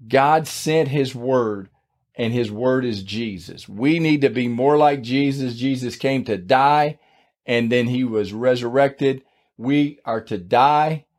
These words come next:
and we will be resurrected. And we are resurrected immediately. I don't know how it all works. I just know that I died, and now I live forever.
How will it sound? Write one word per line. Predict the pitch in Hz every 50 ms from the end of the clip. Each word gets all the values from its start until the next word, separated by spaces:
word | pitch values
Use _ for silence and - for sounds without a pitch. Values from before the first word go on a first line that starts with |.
| _ _ _ _ -
and | - 101 104 98 95
we | 120 135 131
will | 127 127 135 131
be | 123 139 135
resurrected. | 131 131 127 127 120 117 113 104 107 104 95 - _ - 92 90 - _ -
And | 107 110 110 113
we | 147 170 170
are | 143 127 120
resurrected | 120 131 143 147 139 139 139 131 139 139 135 139 - 117 107
immediately. | 110 104 110 123 131 127 113 107 -
I | 107 127 147 160
don't | 170 156 147
know | 135 127 123
how | 135 135 139 143 139
it | 131
all | 131 131 131 127
works. | 131 143 151 151 - - - - _ _ _ _ _ _
I | - 123 147 165
just | 151 143 143 139 139 -
know | 127 127 131 135 139 139
that | 123 120 123 117
I | 120 117 117 113
died, | 107 104 107 127 123 123 135 143 151 156 165 165 175 - _ _ _ _ _ _ _ _ _ _ -
and | - 110 110 110
now | 113 117 123 127 131
I | 127 127
live | 123 120 123 127 131 127 127
forever. | - - 117 - - 104 95 - - - _